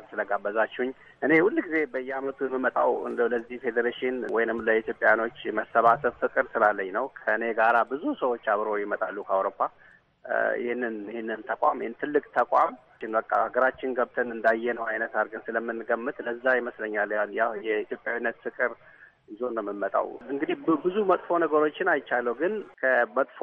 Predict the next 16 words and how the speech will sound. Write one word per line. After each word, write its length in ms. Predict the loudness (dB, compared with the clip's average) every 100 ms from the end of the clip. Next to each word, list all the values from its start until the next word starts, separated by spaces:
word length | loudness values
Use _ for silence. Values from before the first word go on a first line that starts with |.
| 4
ይልቅ 260 | 4 2 2
በጎ 340 | 0 2 4
ነገሩ 300 | 4 4 2 2 -2 _ -20 _
ያደላል። 460 | 2 4 4 2 0 -4 -12 0
ያየሁት 500 | 2 4 4 4 4
በኢትዮጵያ 480 | 2 2 0 0 -2
ቀን፣ 200 | 0 0 0 -6
ስፔሲፊካሊ 600 | -6 -8 -8 -2 0 0
በኢትዮጵያ 380 | 0 -4 0 0
ቀን 160 | 2 0
ያየሁት 420 | 0 0 -2 0 -2 0
ነገር 300 | 0 2 0
ቢኖር 360 | -2 2 2 2 -4 -8
አንደኛ 320 | -6 -4 0 0 0 -4 _ _ _ -8
የህዝቡን 600 | -6 -6 -8 -6 -2 -2
ብዛት 340 | 2 2 2